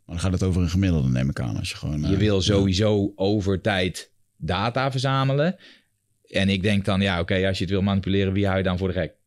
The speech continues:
Speaker 2: Mij of jezelf?
Speaker 1: Ja.
Speaker 2: Eh, inmiddels weet ik wel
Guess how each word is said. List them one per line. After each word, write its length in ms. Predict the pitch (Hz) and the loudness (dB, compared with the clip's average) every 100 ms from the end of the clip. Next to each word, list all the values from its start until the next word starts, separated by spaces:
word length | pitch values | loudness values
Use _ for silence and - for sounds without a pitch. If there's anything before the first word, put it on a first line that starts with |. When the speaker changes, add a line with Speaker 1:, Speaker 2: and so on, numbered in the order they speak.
| _ | _
Speaker 2:
Mij 260 | 80 92 92 | -6 -2 -4
of 80 | |
jezelf? 460 | - 92 131 135 - _ _ _ _ | -4 -2 -2 -4 -12 _ _ _ _
Speaker 1:
Ja. 260 | - 82 - _ | -14 -14 -14 _
Speaker 2:
Eh, 320 | 78 92 90 | -8 -4 -2
inmiddels 580 | 98 104 98 92 - - | 0 2 2 0 -4 -8
weet 360 | 62 87 101 92 | -8 -2 0 0
ik 100 | 90 | -2
wel 440 | 98 92 90 98 | 0 0 0 -4